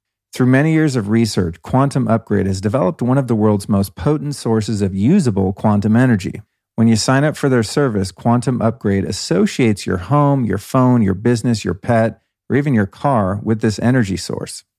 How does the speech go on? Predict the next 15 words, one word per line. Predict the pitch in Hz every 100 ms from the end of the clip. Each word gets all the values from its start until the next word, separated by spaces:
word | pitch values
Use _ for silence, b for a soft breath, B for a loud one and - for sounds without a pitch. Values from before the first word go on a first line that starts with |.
| _ -
And | 127
you | 196
all | 208
know | 143
by | 120 117
now | 107 117 117
what | 104 107
an | 107 107
E | 123
M | 117
F | 110 104
mitigation | 110 107 101 104 104 101
fanatic | 92 - 98 101 98 90
I | 78
am. | - -